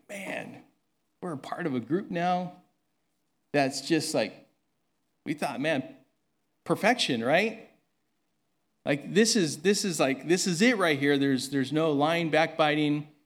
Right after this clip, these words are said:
Uh, there, there's, there's nothing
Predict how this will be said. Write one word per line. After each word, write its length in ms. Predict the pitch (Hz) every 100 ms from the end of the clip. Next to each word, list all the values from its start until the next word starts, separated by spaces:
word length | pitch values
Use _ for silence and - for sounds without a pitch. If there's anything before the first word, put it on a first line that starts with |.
| _ _ _ _ _ -
Uh, 420 | 123 110 107 104 - - _
there, 200 | 131 120
there's, 320 | 120 127 120 -
there's 220 | 151 139
nothing 840 | 160 220 220 233 196 165 147 135